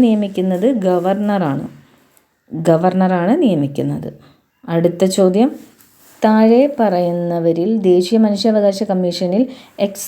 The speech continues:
officio മെമ്പർ അല്ലാത്തത് ആരാണ്? അപ്പോൾ താഴെ പറയുന്ന, പറയുന്നവരിൽ ദേശീയ മനുഷ്യാവകാശ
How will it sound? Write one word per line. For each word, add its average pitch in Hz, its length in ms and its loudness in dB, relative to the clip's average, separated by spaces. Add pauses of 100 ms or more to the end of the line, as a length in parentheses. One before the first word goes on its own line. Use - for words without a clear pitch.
(180)
officio 190 500 -2 (140)
മെമ്പർ 175 280 2 (140)
അല്ലാത്തത് 185 640 0 (200)
ആരാണ്? 170 380 -2 (920)
അപ്പോൾ 185 220 4 (260)
താഴെ 196 400 2
പറയുന്ന, 180 360 0 (440)
പറയുന്നവരിൽ 170 640 0 (200)
ദേശീയ 175 380 -4 (560)
മനുഷ്യാവകാശ 208 800 2